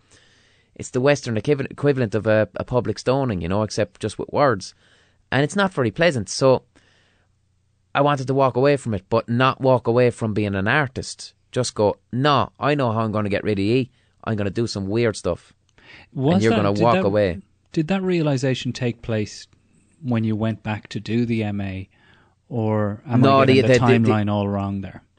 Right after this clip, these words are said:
Speaker 1: No, the timeline's a bit wrong there. The, the moment was when I released a song called Spastic Hawk in twenty eleven, which was a year later, and I was sitting down trying to make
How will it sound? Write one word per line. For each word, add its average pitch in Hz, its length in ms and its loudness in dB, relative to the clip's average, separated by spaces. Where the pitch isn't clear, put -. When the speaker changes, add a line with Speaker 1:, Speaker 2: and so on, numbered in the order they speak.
Speaker 1:
No, 123 220 6
the 117 100 4
timeline's 131 400 2
a 107 40 -4
bit 113 120 2
wrong 117 280 0
there. 110 140 4
The, 113 560 2
the 131 80 4
moment 147 460 4
was 117 640 -2
when 110 560 -4
I 113 80 -4
released 113 340 0
a 107 40 -14
song 110 240 -2
called 98 180 0
Spastic 107 400 -4
Hawk 98 360 0
in 95 200 -8
twenty 98 340 -2
eleven, 98 360 0
which 90 160 -8
was 90 100 -8
a 95 60 -4
year 104 280 0
later, 98 460 0
and 101 340 -6
I - 80 -2
was 107 160 -2
sitting 143 320 -2
down 113 400 2
trying 151 400 2
to 127 100 -2
make 123 400 0